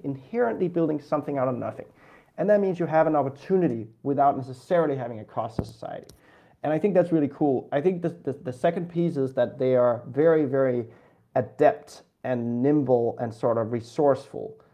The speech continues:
In the sense that they can do what maybe government or big company would take,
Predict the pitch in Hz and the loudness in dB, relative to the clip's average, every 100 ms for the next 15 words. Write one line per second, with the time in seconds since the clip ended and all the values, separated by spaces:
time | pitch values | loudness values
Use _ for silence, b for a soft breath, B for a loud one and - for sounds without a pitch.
0 | b b _ _ - - 147 135 127 - | b b _ _ -20 -8 -4 -2 -2 0
1 | 180 170 147 120 151 175 185 170 139 - | -2 0 -2 -2 0 0 0 -2 -2 0
2 | 160 151 127 117 - - 127 120 139 135 | 4 4 2 -2 -8 2 4 4 2 0
3 | 123 143 165 165 143 127 151 151 143 135 | 0 2 2 2 0 0 -2 -2 -4 -2
4 | 120 117 b b b 139 143 156 131 113 | -6 -10 b b b -4 -2 0 0 0